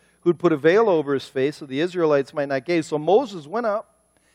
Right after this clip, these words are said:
and he'd put this veil after he saw God because the people would be scared to see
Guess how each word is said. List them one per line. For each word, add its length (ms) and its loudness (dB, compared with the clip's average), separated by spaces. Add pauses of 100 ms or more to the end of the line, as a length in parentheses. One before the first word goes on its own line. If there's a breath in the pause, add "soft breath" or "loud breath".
(160)
and 100 -6
he'd 140 -6
put 180 -2
this 200 -8
veil 440 0
after 320 -6
he 160 -12
saw 260 -4
God 360 -2
because 280 -10
the 60 -18
people 300 -12
would 80 -6
be 100 -14
scared 460 -6
to 80 -20
see 360 -10